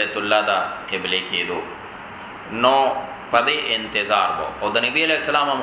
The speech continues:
خوښه وه چې بیت الله دې زما قبله شي، ځکه هغه دا د دا پلار نیکه قبله وه. پلار نیکه دا لکه ابراهیم علیہ السلام، اسماعیل علیہ السلام، نو خوښه وه. <clears throat>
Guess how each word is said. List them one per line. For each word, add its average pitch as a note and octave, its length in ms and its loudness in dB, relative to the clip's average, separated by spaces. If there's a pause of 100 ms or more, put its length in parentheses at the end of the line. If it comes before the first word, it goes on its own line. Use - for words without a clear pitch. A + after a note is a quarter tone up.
خوښه B2+ 320 4
وه G2+ 120 6 (600)
چې B2 120 -2 (100)
بیت A2 300 0
الله C3 320 4
دې C3+ 80 2
زما A#2 340 2
قبله G#2 320 -2
شي، C3 160 -2
ځکه A#2+ 200 0
هغه C3+ 200 4
دا B2+ 220 2 (460)
د B2 140 2
دا A2+ 220 4 (180)
پلار A#2 320 4
نیکه G#2+ 220 -2
قبله A#2 340 0
وه. E3 120 0 (480)
پلار B2 160 2
نیکه B2 240 0
دا F3 100 2
لکه F3+ 200 0
ابراهیم A#2 380 0
علیہ A#2 180 2
السلام، A2+ 300 0
اسماعیل A2 440 -4
علیہ G#2+ 120 -2
السلام، - 360 -8 (200)
نو G2 80 -4
خوښه A2 300 2
وه. G2+ 140 0 (800)
<clears throat> A3+ 40 4